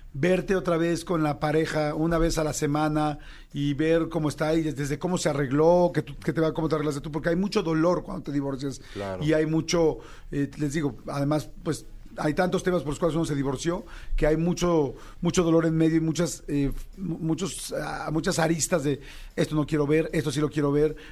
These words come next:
Speaker 1: eh, ya se ve, ahora tiene trabajo, ahora no tiene trabajo, ahora sale con alguien, ¿por qué se pinta? ¿Por qué está bajando de peso?". O sea, hay muchas cosas. Pero, y normalmente es muy, em, hostil cuando te vuelves a ver con la pareja, sobre todo tan rápido. Pero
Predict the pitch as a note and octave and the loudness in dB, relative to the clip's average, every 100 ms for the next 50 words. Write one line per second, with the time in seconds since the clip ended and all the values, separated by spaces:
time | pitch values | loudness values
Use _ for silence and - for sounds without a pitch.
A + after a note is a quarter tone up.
0 | - D#3 C#3 D#3+ D3 D3 D#3+ D#3+ D3+ C#3 | -8 -4 0 0 0 0 2 2 2 0
1 | C#3+ D3+ D3+ D3+ E3+ E3+ D#3 C#3+ D3 D3 | -2 0 -2 0 0 2 2 2 2 2
2 | D3 D3+ E3 D#3 E3 D3+ C#3+ D#3+ D3+ D3 | 2 2 2 2 2 0 0 0 0 -2
3 | D#3+ D3+ - D#3 E3+ D#3 C#3 D#3+ D3+ D3 | -2 -2 0 0 2 0 0 0 0 -2
4 | D#3 D3 C#3+ D3 C#3+ D3 - - - - | -2 -2 -4 -6 -4 -6 -8 -14 -12 -2
5 | E3+ G3 E3+ F3+ D#3+ A2 - - - - | 0 0 0 -2 -2 -6 -10 -14 -16 -18
6 | - A3+ A#3 F3 F#3+ - - - - - | -6 0 0 0 -4 -6 -6 -8 -12 -16
7 | - E3+ E3+ F3 F#3+ F#3+ F#3+ G#3 E3 F3 | -6 0 2 2 2 2 0 0 0 0
8 | F3 F#3 F#3 F3+ - - D#3+ D3+ C#3+ C3+ | 0 0 -2 -6 -12 -8 -2 0 -2 -4
9 | B2+ - - - - C#3 - F#3+ F3 C3 | -6 -10 -14 -10 -4 -4 -2 0 0 0
10 | - - - C#3+ C#3+ D#3+ D#3+ D#3 D#3 D3+ | -6 -8 -4 -2 2 2 2 2 0 2
11 | D#3+ C#3 D3+ C#3+ E3 E3+ - C#3+ C#3+ E3+ | 0 0 0 0 0 -2 -2 -2 0 0
12 | D#3+ D3 D#3 - A#2 - - - - - | 0 -2 -2 -4 -10 -12 -16 -18 -20 -10
13 | - C#3+ C#3+ E3 | 0 2 2 2